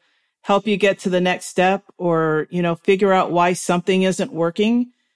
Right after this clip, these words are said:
and just make some introductions to different people that can expand your world and help you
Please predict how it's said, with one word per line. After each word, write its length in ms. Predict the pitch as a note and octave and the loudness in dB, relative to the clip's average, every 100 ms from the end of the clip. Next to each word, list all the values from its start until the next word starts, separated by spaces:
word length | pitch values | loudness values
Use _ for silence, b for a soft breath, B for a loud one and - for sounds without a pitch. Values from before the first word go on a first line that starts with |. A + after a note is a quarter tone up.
| _ _ _ | _ _ _
and 380 | G3+ G3 G3+ G3+ | -2 0 0 0
just 260 | A3+ A3+ | 0 0
make 200 | B3 B3 | 0 0
some 160 | - A3+ | 2 2
introductions 760 | A3 G3+ F#3 G#3 - G#3 F3 | 2 2 0 -2 -2 -2 -2
to 140 | - F#3 | -6 -6
different 320 | G3 F#3+ F#3+ | -4 -4 -4
people 280 | G#3 G3+ F#3 | -4 -2 -2
that 120 | D3+ | -2
can 140 | - E3 | -2 -4
expand 480 | D3 - E3+ E3+ | -6 -4 -2 0
your 160 | F3 E3+ | 0 -2
world 520 | D#3+ F3 F3+ D3+ - - | 0 2 2 2 -2 -6
and 260 | D#3+ D#3 | -4 -2
help 320 | D#3 F3 E3 | -2 -2 -2
you 480 | F3 E3+ E3 D#3+ E3 | 0 0 2 0 -2